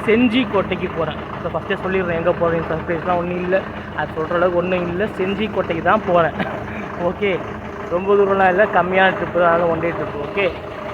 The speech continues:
ஆ, இதா டிரான்ஸ்போர்ட்டு, பஸ் ரெடி ஆயிடுச்சு, டிரைவர் அண்ணா வந்தாச்சு. ஆ, என்ன பத்தி பாருங்கப்பா, பயங்கர பத்தினால அவ்வளோதான் ரெடி பண்றாரு. இங்கேருந்து நேரா ஸ்கூலுக்கு போயிட்டு ஸ்கூல் பசங்களை பிக்கப் பண்ணிட்டு அங்கேருந்து போக வேண்டியதுதான்.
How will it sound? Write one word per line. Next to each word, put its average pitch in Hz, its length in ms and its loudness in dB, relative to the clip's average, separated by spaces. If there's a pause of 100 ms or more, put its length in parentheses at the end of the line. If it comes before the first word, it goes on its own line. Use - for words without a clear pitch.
(160)
ஆ, 160 200 -2
இதா 170 280 2
டிரான்ஸ்போர்ட்டு, 165 580 0
பஸ் 165 200 0
ரெடி 170 140 -2
ஆயிடுச்சு, 170 340 0
டிரைவர் 165 280 2
அண்ணா 156 140 -2
வந்தாச்சு. 156 420 -2
ஆ, 151 480 -8
என்ன 190 240 0
பத்தி 202 260 0
பாருங்கப்பா, 156 460 -2 (1040)
பயங்கர 226 360 2
பத்தினால 180 500 2 (1400)
அவ்வளோதான் 160 300 -4
ரெடி 170 140 -4
பண்றாரு. 165 440 2 (760)
இங்கேருந்து 180 260 -2
நேரா 180 320 6
ஸ்கூலுக்கு 185 400 -2
போயிட்டு 170 200 -4
ஸ்கூல் 190 240 -2
பசங்களை 170 300 -6
பிக்கப் 165 320 -6
பண்ணிட்டு 165 220 -4
அங்கேருந்து 156 340 -6
போக 151 120 -6
வேண்டியதுதான். 151 460 -2